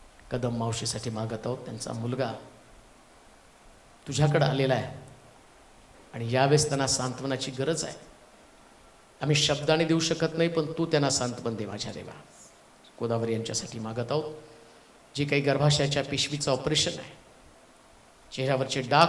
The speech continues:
पण दूर व्हावेत, ऑपरेशनमध्ये देखील त्यांना सहाय्य पुरव. मंगल गोराडे यांच्यासाठी मागत आहोत, लेकराचा आशीर्वाद त्यांना दे प्रभूजी. जयश्री होळकर यांच्यासाठी मागत आहोत, नवीन घराचा ताबा त्यांना लवकरात लवकर मिळू दे.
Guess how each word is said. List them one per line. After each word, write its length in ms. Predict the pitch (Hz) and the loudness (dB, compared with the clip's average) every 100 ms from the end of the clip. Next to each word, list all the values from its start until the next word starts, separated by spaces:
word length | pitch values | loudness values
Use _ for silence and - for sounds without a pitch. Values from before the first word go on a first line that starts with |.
| 165 | 4
पण 180 | 185 175 | 0 0
दूर 160 | 165 | 0
व्हावेत, 320 | 170 156 151 160 160 | 2 2 2 0 -2
ऑपरेशनमध्ये 580 | 120 151 147 170 156 | -4 -4 -4 -4 -4
देखील 260 | 147 147 143 | -4 -4 -4
त्यांना 200 | 143 139 | -4 -4
सहाय्य 340 | 131 123 131 | -4 -4 -6
पुरव. 220 | 131 135 131 - - - - - - - - - - - - - | -8 -8 -10 -12 -20 -20 -20 -20 -20 -20 -20 -20 -20 -20 -20 -10
मंगल 280 | 113 113 110 | -6 -4 -2
गोराडे 340 | 107 123 127 | 0 0 2
यांच्यासाठी 420 | 120 120 123 117 | 0 -4 -6 -6
मागत 340 | 120 127 127 143 | -6 -4 -4 -4
आहोत, 100 | 147 - - - - - - - - | -6 -8 -18 -20 -20 -20 -20 -20 -8
लेकराचा 440 | 135 156 165 156 151 | 2 4 6 6 6
आशीर्वाद 360 | 143 143 131 | 4 2 2
त्यांना 240 | - 120 117 | 0 -2 -2
दे 120 | 113 | -4
प्रभूजी. 420 | - 107 107 - - - - - - - - - - - - - - - - | -6 -8 -8 -8 -12 -20 -20 -20 -20 -20 -20 -20 -20 -20 -20 -20 -20 -20 -6
जयश्री 300 | 135 135 131 | -4 -2 -4
होळकर 340 | 117 131 143 131 | 0 0 0 0
यांच्यासाठी 440 | 120 - - 120 | 0 -2 -4 -4
मागत 320 | 120 123 127 | -4 -2 -2
आहोत, 140 | 143 147 - - - - - - | -2 -4 -10 -18 -20 -20 -20 -8
नवीन 340 | 135 160 170 165 | 4 8 8 6
घराचा 340 | 147 151 147 147 | 6 6 4 4
ताबा 200 | 143 143 | 4 4
त्यांना 260 | 135 135 127 | 0 -2 0
लवकरात 380 | 123 - 123 117 | -2 -2 -4 -4
लवकर 280 | 120 113 110 | -4 -6 -6
मिळू 180 | 107 98 | -8 -10
दे. 200 | 76 | -12